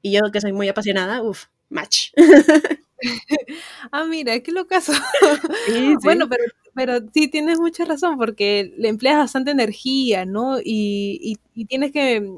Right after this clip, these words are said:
Speaker 2: digamos, involucrarte más en el personaje, ¿no? Pensar como si fueses tú el personaje de verdad, ¿no?
Speaker 1: Ujú, exacto, exacto. O sea, el actor, actriz de doblaje que desem-, que desempeña este, este papel tiene que ser el personaje, tiene que, cuando uno va a cabina, "Ok,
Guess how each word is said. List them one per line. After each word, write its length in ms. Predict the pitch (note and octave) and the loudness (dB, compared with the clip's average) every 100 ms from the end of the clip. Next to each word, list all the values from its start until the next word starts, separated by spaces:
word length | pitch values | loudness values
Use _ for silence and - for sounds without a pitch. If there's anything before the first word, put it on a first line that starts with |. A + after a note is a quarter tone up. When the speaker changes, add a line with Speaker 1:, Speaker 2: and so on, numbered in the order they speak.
| - | -4
Speaker 2:
digamos, 360 | A3+ A3 F#3+ G#3 | -2 -2 -4 -4
involucrarte 600 | G3+ G3+ G3 B3 B3 A#3+ | 0 0 2 0 2 0
más 320 | B3 C4 A#3+ | 0 0 0
en 60 | |
el 100 | G#3+ | -2
personaje, 840 | - G3 G3 G3 A3+ A#3+ A#3+ - G#3 | -2 -6 -6 -4 0 2 2 0 -2
¿no? 140 | A3+ | 0
Pensar 440 | - A#3 A3 D4+ D4+ | 0 0 2 0 2
como 180 | A#3+ | -2
si 120 | G#3 G3+ | -2 2
fueses 440 | A#3+ B3 B3 - | 4 4 0 -2
tú 200 | C4 B3+ | 0 2
el 100 | A3+ | 2
personaje 560 | - - G3+ G#3+ - G3 | -4 -8 -2 -2 -2 -4
de 80 | |
verdad, 280 | F3 F#3 G#3 | -4 -2 -6
¿no? 140 | - A#3 | -8 -8
Speaker 1:
Ujú, 160 | A#3 - | -8 -4
exacto, 460 | A3 - C4 C#4+ G3 | -4 0 -2 0 -4
exacto. 500 | - A3 A3 G3 - | -2 -4 -2 -4 -4
O 80 | F#3 | -4
sea, 340 | G3+ F#3+ - _ - - - | 0 0 -2 _ -20 -20 -4
el 420 | F#3+ F#3 F#3+ F#3 - | 0 2 2 2 0
actor, 400 | E3+ - G#3 A#3+ | 0 4 4 6
actriz 360 | G3+ G3 G#3 | 2 0 -2
de 80 | B3+ | 0
doblaje 400 | F3+ F3 F3+ G#3 | -2 0 0 -2
que 120 | G3 | -2
desem-, 280 | E3+ F3 D#3 - F#3 | -2 -4 -8 -10 -8
que 140 | F3+ | -6
desempeña 640 | F3 F3+ F#3+ F3+ B3+ E4 | -6 -8 -6 -2 2 2
este, 400 | D#4 D4+ - G3+ - | 2 -2 -4 -4 -6
este 180 | G3 - | -12 -8
papel 360 | F3+ F3+ G3+ - - - - - - _ _ | -4 -2 -2 -6 -18 -20 -20 -20 -20 _ _
tiene 380 | - C4 F4+ B3+ | 2 4 6 2
que 280 | A#3 A3+ F3+ | 2 0 -2
ser 280 | - - G3 | -8 -4 -2
el 160 | G3 F#3 | -2 -2
personaje, 600 | F#3 E3+ E3+ E3+ - D#3+ | -4 -4 -4 -6 -8 -14
tiene 380 | - A#3+ D4+ D4 | -6 0 0 0
que, 320 | F#3+ F#3+ F3+ | 0 0 0
cuando 280 | - F#3 F3+ | -2 -2 0
uno 240 | F#3+ A#3 A3+ | 0 0 4
va 220 | A3 A3+ | 6 4
a 80 | A3+ | 4
cabina, 560 | G#3+ B3 B3 G#3 A3 - | 0 0 2 0 0 -4
"Ok, 160 | G3 | -2